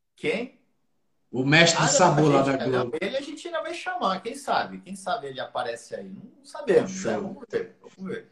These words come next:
Speaker 2: Então vamos lá, Falcone fala o seguinte: "As metas aproximam o real do ideal", né? Que eu achei fantástica essa, essa definição. Então, o que que a meta faz? É, é,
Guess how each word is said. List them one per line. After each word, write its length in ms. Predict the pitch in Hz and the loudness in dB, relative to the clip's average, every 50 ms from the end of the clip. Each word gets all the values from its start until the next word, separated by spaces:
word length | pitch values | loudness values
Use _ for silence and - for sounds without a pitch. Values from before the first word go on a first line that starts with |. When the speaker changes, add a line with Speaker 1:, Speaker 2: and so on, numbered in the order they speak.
| _ _ _ _ _ _ | _ _ _ _ _ _
Speaker 2:
Então 140 | - 180 185 | -2 2 6
vamos 200 | 208 226 226 208 | 6 8 8 8
lá, 120 | 170 147 | 6 6
Falcone 500 | - - - - - - 233 247 247 220 | 6 8 8 8 8 6 4 2 2 2
fala 220 | - - 226 226 | 4 4 6 6
o 40 | 220 | 4
seguinte: 600 | - - 220 170 156 156 143 123 110 - - - - | 4 0 0 0 2 2 2 0 0 -4 -6 -6 -2
"As 220 | 156 160 160 151 | 0 2 2 2
metas 560 | 147 143 151 160 175 202 208 202 220 220 180 202 | 2 4 4 6 8 6 6 6 2 2 4 4
aproximam 1000 | 202 196 202 208 196 185 - - - 170 175 185 196 208 226 233 233 233 233 - - _ _ - | 4 6 6 6 4 6 4 2 2 2 2 4 4 4 4 2 0 -2 -6 -10 -14 _ _ -4
o 200 | 170 170 175 156 | 0 2 2 4
real 420 | 135 165 165 156 147 151 170 180 | 4 6 6 8 8 8 8 8
do 140 | 175 190 196 | 6 4 4
ideal", 580 | 190 175 202 214 196 170 - 113 110 - _ _ _ _ - | 4 4 4 4 4 4 2 0 -6 -10 _ _ _ _ -14
né? 300 | - 120 143 147 - - | -10 -8 -8 -8 -10 -10
Que 100 | - 117 | -8 -6
eu 60 | 120 | -6
achei 300 | 131 - - 135 131 135 | -6 -6 -4 -4 -4 -4
fantástica 720 | - - 175 180 175 - 135 123 135 143 - - - - 135 | -4 -6 -6 -8 -4 -2 0 0 2 0 -2 -4 -4 -4 -4
essa, 460 | 131 - - 135 127 120 117 113 - - | -4 -4 -4 -6 -6 -6 -8 -8 -10 -8
essa 220 | 113 - - 127 | -8 -6 -4 -2
definição. 760 | 135 139 139 - 143 151 175 165 - - 123 101 - - - - _ _ _ _ - - - - _ _ - | -2 -2 -2 -2 -2 0 0 0 0 0 -2 -4 -6 -8 -12 -18 _ _ _ _ -20 -20 -20 -20 _ _ -8
Então, 220 | 160 147 156 214 220 | -4 0 2 2 2
o 20 | |
que 100 | - 269 | 4 4
que 60 | - | 6
a 60 | 311 | 8
meta 220 | 277 285 262 - - | 8 8 8 8 6
faz? 640 | - - 208 170 - - - - - - - - _ _ | 6 6 6 6 6 6 2 0 -4 -6 -10 -14 _ _
É, 120 | 147 151 151 | 0 2 2
é, 520 | 151 - - 160 147 143 143 143 143 - | 2 2 2 2 2 2 2 0 -4 -10